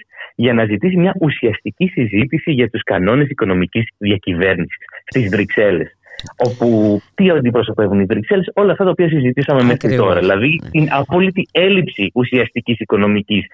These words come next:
Speaker 1: διακυβέρνησης, πέρα του να δια-, του να, το να σιγουρεύουμε τα κέρδη της Γερμανίας. Ε, αυτή είναι η οικονομική διακυβέρνηση της Ευρώπης. Τώρα πάει εκεί πέρα ο Πρωθυπουργός και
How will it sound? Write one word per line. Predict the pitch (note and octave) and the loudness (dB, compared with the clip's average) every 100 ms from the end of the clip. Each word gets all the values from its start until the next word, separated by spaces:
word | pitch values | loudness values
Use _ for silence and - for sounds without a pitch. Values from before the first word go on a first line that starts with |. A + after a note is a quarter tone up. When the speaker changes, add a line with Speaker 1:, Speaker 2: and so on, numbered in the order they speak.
| _ | _
Speaker 1:
διακυβέρνησης, | A2+ A2+ G2+ G#2+ F#2 A#2+ F#3 - G#3 - - - _ | -2 -2 0 0 2 2 2 -2 -6 -8 -14 -16 _
πέρα | A3+ A3+ | 0 2
του | A3 G3+ | 2 2
να | F3+ | 2
δια-, | D3+ D#3 - | 2 0 0
του | D3 | 2
να, | C3+ C3 A#2 A2+ G#2 G2 F#2+ - - - - | 4 4 2 2 2 2 0 -4 -20 -20 -4
το | F#3 | 0
να | D3 | 0
σιγουρεύουμε | E3+ A#2+ C#3 G3+ A#3 | 0 2 2 2 2
τα | A3 | 0
κέρδη | B2+ C3+ F3+ G3+ A3+ _ | 0 0 2 2 -2 _
της | F#3+ | 0
Γερμανίας. | E3+ C#3 C3+ B2+ F#2+ D#2+ - - - - | 0 2 2 2 0 -4 -10 -14 -10 -2
Ε, | C#3+ C#3+ C3+ | 2 2 2
αυτή | - D3+ G#3+ | -2 -2 0
είναι | |
η | D#3 | 2
οικονομική | B2+ G#2+ G2+ G#2 | 2 2 0 0
διακυβέρνηση | F#2 G2+ F#2 F2 F2 - | -2 0 0 0 -2 -10
της | - - | -6 -2
Ευρώπης. | F2+ F2 F2+ - - | 0 0 -2 -6 -2
Τώρα | E3+ F3 D3 - _ | 0 2 0 -4 _
πάει | - F3+ F3 | -2 0 0
εκεί | C3 A#2 | 0 0
πέρα | C#3+ B2+ | 0 0
ο | |
Πρωθυπουργός | G#2 G#2 - F#2 F#2+ G2 C3 _ _ | 0 -2 -4 -4 -2 0 -2 _ _
και | C3 | -4